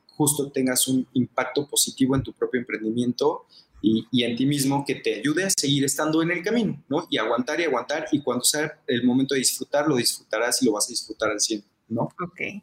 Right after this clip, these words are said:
Speaker 2: Pues muchísimas gracias, Alex. De verdad, con esto me gustaría cerrar la charla. Eh, fue, fue muy interesante conocer.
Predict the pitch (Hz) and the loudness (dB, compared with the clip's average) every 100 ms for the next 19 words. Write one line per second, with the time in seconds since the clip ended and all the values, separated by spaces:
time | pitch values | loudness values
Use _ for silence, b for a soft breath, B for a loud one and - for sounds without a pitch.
0 | - B B B - 254 262 262 339 403 | -16 B B B 0 4 4 2 2 4
1 | 403 202 180 190 202 214 214 214 208 196 | 4 4 0 -4 -2 -2 0 0 0 0
2 | 185 190 220 - 226 240 247 269 262 - | 2 2 0 0 0 2 0 0 -4 -2
3 | 208 202 190 190 170 185 202 208 202 - | 0 2 2 0 2 2 2 0 -4 -4
4 | - 185 170 175 185 180 175 160 175 - | 0 0 0 0 -2 -2 -2 -2 -6 -8
5 | - - 196 196 220 226 226 240 - - | -4 0 2 2 2 2 2 0 -2 -6
6 | - 254 285 320 285 220 185 208 208 214 | 2 4 6 6 4 2 2 2 0 -4
7 | 202 185 160 - 180 208 | -2 0 2 2 0 -2